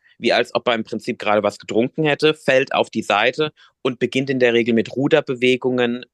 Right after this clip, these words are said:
ähm, zieht das Gesicht hoch, die Lefzen nach oben, speichelt ganz, das kann ganz grausam aussehen. Und gerade beim ersten Mal ist das, als Besitzer wird man da reingeschmissen, äh, wie in den Pool, eiskalt und man weiß überhaupt nicht, was man machen soll. Ähm, und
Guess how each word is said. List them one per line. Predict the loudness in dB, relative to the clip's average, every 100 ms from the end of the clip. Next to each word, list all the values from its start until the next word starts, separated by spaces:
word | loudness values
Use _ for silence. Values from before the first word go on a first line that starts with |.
| _
ähm, | 0 0 -2
zieht | -6 -6 -6
das | -6
Gesicht | -4 -2 -2 -2 2
hoch, | 2
die | 4 2
Lefzen | 4 2 -4 -6 0
nach | 0
oben, | 2 2 2
speichelt | -2 0 0 0
ganz, | -4 -8
das | -12
kann | -8 -4
ganz | -4 -4 -8
grausam | -6 0 2 2 -2
aussehen. | -2 -6 -2 -2 -2 -6 -16 -14
Und | -8
gerade | 0 0 2
beim | 0 -2
ersten | -4 -8 -6
Mal | -4 -4
ist | -6
das, | -4
als | -4 -4
Besitzer | -6 -8 -2 0
wird | 0
man | 0
da | 2
reingeschmissen, | 2 0 -2 -6 -8 -6 -8 -4
äh, | -2 -2
wie | 0
in |
den | -2 -2
Pool, | -4 2 4 4
eiskalt | 2 -2 -4 -2 -2 -2
und |
man | -6 -2
weiß | -2
überhaupt | -2 -4
nicht, | -6
was | -10
man | -4
machen | -4 -2 0
soll. | 2 2 0 -10 -20 _ 0
Ähm, | 2 2 -2 -8 -12 -4
und | -2 -2 -6